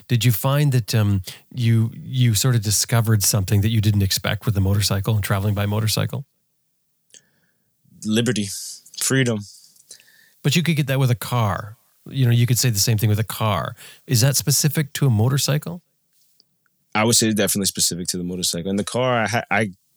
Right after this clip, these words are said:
Speaker 2: when I was driving home in the car, I remember, like, telling my friend, like, "You know, this is awesome. Like, all the windows are d-, up. I have that nice A C. I have music." Like, with the motorcycle, I felt like it was a s-,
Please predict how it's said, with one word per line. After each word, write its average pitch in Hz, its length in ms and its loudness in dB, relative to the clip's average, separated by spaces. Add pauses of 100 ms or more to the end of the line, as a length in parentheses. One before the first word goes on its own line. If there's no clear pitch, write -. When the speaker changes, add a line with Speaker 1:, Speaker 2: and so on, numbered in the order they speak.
Speaker 2:
when 110 120 0
I 113 40 2
was 117 120 0
driving 120 300 0
home 120 160 0
in 113 80 2
the 104 60 0
car, 120 320 -2
I 107 80 0
remember, 104 380 0
like, 90 360 -4
telling 110 180 0
my 101 120 -2
friend, 104 320 -2
like, 85 280 -6
"You 107 80 0
know, 95 100 0
this 85 120 0
is 139 140 0
awesome. 110 520 0
Like, 107 200 0
all 120 100 2
the 135 120 2
windows 127 300 0
are 131 100 2
d-, 113 120 0 (100)
up. 127 260 0 (300)
I 107 120 2
have 127 220 2
that - 180 -2 (200)
nice 113 380 2
A 113 160 2
C. 117 400 2
I 107 40 2
have 101 220 0
music." 113 680 -2 (720)
Like, 104 240 -2 (120)
with - 140 -2
the 120 80 -2
motorcycle, 139 840 0 (540)
I - 80 -2
felt 143 180 0
like 110 160 -2 (380)
it 107 160 -2
was 143 120 2
a 123 40 2
s-, - 540 0